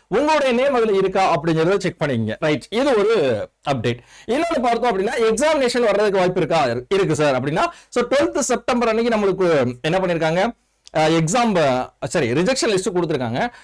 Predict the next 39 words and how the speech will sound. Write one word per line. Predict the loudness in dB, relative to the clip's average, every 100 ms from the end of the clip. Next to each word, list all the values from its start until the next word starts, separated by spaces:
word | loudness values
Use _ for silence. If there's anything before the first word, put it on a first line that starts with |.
| -6
இப்ப | -2 0
நெக்ஸ்ட் | 2 0 0 0
ஒரு | 0 0
இருபது | 2 2
நாள் | 2 0 -2
அப்படின்னு | -2 0
நம்ம | 0 0
பார்க்கும்பொழுது, | 0 0 0 0 0 0 -2 -6 -20 _
so | -2 0 0 0
இருபது | 0 2
நாள் | 2
போது | 2 0 0
செப்டம்பர் | -2 0 0 2
ரெண்டுன்னு | 2 2
வந்துரும். | 2 2 0 0
அதுக்கு | -2 0 0
அடுத்த | 0 0
வீக், | 0 2
அதுக்கு | 0 0
அடுத்த | 0 0
வீக் | 0
வந்து | 0 0
அக்டோபர் | -2 -4 _ 0 2 2
ஃபர்ஸ்ட் | 0 -4 -2
வீக்ல, | -2 0 -2 -4 _ _ _
I | -4 0
think, | 0 2
ஜ-, | 2 2
சனி | 2 2
ஞாயிறுல | 2 2 2 2
எக்ஸாமினேஷன் | 2 2 0 0
நடக்குதுன்னும் | 0 2 0 2
போது, | 0
அக்டோபர் | 0 0 0 0
ஃபோர் | 0 0
and | 0 -2
ஃபைவ்ல | 0 0 0
எக்ஸாமினேஷன் | 0 0 0 -2 -2
நடக்கலாம். | -2 -4 -8